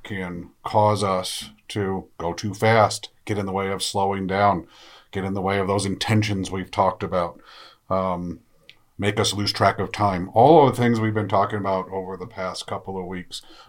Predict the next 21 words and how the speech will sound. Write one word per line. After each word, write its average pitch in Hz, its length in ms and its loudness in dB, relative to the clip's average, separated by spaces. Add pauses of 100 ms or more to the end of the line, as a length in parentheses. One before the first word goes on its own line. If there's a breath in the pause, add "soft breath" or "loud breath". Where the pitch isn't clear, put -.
The 87 80 -4
workplace 90 720 4
is 92 180 -8
one 95 220 -4
of 87 260 -8
the 104 220 -6
most 98 480 -2
demanding 104 800 -4
and 104 160 -4
most 101 420 -8
difficult 139 540 -2
places 95 440 -4
for 95 380 -4
us 85 380 -2 (720 loud breath)
to 101 440 0 (300)
have 107 560 8 (100)
best 104 320 4
self-control 101 920 0 (380 loud breath)
of 92 100 -2
our 92 160 2
time. 85 480 -6